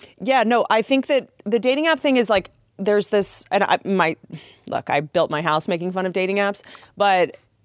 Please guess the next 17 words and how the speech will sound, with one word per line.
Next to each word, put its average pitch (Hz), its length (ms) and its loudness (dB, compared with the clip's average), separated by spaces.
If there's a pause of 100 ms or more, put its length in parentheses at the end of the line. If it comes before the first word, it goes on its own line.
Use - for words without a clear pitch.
(240)
it's, 233 220 0
how 233 320 0
is 269 140 2
it 254 160 2
any 208 260 2
less 180 300 0
weird 170 340 0
than 160 140 -4
meeting 156 240 -4
someone 143 260 -6
in 131 80 -10
person? - 540 -8
I 180 120 2
actually 202 380 -2
think 165 320 -6
it's, - 460 -2 (580)
um, 156 580 2